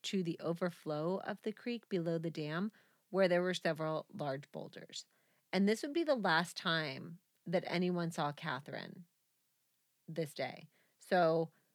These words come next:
around two thirty P M, she's seen playing around these boulders, and then she's gone. Her brothers realized that they hadn't seen her for a bit, and they called for their dad,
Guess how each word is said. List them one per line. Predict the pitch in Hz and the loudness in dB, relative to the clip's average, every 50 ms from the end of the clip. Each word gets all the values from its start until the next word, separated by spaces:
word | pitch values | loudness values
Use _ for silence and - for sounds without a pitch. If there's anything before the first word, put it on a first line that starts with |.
| _ _ _ _ _ _ _ - 175 | _ _ _ _ _ _ _ 0 0
around | 170 170 190 190 196 214 226 214 | 2 6 6 6 6 6 4 0
two | - - 277 262 | 0 -2 -2 0
thirty | - 285 277 262 269 | 0 0 0 0 0
P | 240 - 262 233 202 | -2 -4 -2 0 0
M, | 185 185 180 180 185 190 190 _ _ _ _ _ | 0 0 0 -2 -2 -4 -8 _ _ _ _ _
she's | _ - - - 202 196 180 - | _ -12 -6 -2 0 0 -2 -2
seen | - - 196 190 190 185 185 180 | -4 -2 0 0 2 0 0 -2
playing | - - 196 180 185 185 180 | -4 -4 -2 -2 0 0 0
around | 175 170 170 165 165 165 | 0 0 0 0 0 -2
these | 165 165 156 - _ - | -2 -2 -4 -8 _ -6
boulders, | 165 160 165 160 143 156 139 127 127 90 170 - - - _ _ _ _ _ _ _ _ _ _ _ _ _ | -4 -2 -2 -4 -4 -4 -6 -6 -8 -10 -10 -14 -16 -18 _ _ _ _ _ _ _ _ _ _ _ _ _
and | - 160 165 156 | -4 -2 0 0
then | 147 143 143 143 | 0 0 -2 -2
she's | 143 - - 151 139 | -4 -6 -6 -8 -6
gone. | - 151 127 - - - _ 170 _ _ _ _ _ _ _ _ _ _ _ _ _ _ _ _ _ _ _ _ _ _ _ _ _ _ _ _ _ _ _ _ _ _ | -6 -4 -4 -4 -6 -10 _ -20 _ _ _ _ _ _ _ _ _ _ _ _ _ _ _ _ _ _ _ _ _ _ _ _ _ _ _ _ _ _ _ _ _ _
Her | - 226 202 | 0 0 4
brothers | 196 214 220 262 302 311 - - | 4 4 4 4 0 -4 -2 0
realized | 190 185 165 170 180 190 - | 2 2 4 4 2 0 0
that | - 175 - | -2 -4 -2
they | 170 | -2
hadn't | 170 185 190 180 156 - | 0 0 0 -2 -2 -6
seen | - - 165 175 | -8 -6 -4 -4
her | 185 226 233 | -2 -4 -6
for | - - 240 233 | -6 -4 -2 -2
a | 233 220 | -2 -2
bit, | - 247 262 269 - - | -2 -2 -2 -2 -4 -2
and | - 190 190 | -2 0 0
they | 185 175 | 0 0
called | - - 180 170 170 | -2 -2 -4 -4 -4
for | - - 175 | -2 -4 -4
their | 165 160 151 | -2 -2 -4
dad, | 147 - 135 107 - - 110 - | -4 -6 -6 -6 -6 -8 -10 -14